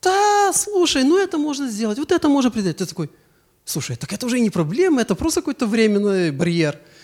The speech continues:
Ну или там какая-то преграда". А, и хорошо. А если есть другие люди, которые приходят, и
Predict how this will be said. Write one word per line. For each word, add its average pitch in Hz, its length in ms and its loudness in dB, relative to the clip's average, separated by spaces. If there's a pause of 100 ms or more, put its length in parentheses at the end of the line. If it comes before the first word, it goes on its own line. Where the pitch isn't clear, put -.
Ну 233 100 2
или 165 180 2
там 151 140 2
какая-то 156 220 0
преграда". 147 400 0
А, 370 340 0 (440)
и 170 100 -2
хорошо. 226 360 0
А 160 80 2
если 294 260 2
есть 294 180 2
другие 269 280 2
люди, 190 180 2
которые 190 280 -2
приходят, 214 420 -2
и 170 320 -2